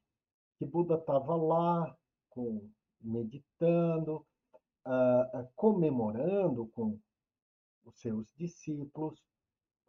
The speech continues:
e veio um cara puto da cara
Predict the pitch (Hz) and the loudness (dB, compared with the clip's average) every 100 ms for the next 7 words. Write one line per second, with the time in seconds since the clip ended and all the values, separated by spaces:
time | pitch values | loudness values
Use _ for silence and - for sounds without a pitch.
0 | _ _ 160 160 160 160 165 170 - _ | _ _ 0 2 2 2 0 -4 -12 _
1 | _ 147 123 165 170 170 175 165 - - | _ -14 2 4 6 6 8 6 2 -12
2 | _ _ 160 160 - 156 156 156 156 147 | _ _ -10 -10 0 4 6 8 6 2
3 | - _ _ _ _ _ _ _ _ _ | -8 _ _ _ _ _ _ _ _ _
4 | _ - - 220 311 320 131 131 - 123 | _ -10 2 6 6 2 2 2 2 2
5 | 123 151 190 | 4 4 4